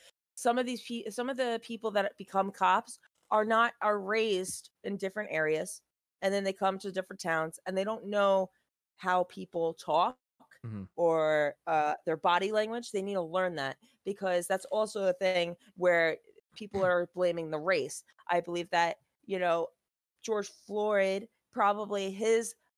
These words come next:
Speaker 1: body language came off probably aggressive,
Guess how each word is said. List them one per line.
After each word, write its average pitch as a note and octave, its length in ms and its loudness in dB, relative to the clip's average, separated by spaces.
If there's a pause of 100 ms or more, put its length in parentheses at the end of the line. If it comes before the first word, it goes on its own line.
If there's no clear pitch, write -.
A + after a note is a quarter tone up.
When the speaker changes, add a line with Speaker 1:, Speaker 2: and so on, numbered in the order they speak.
Speaker 1:
body G#3 560 2 (260)
language F#3 600 0
came G3+ 340 -4
off G#3 220 0
probably F3+ 340 0
aggressive, F3+ 600 0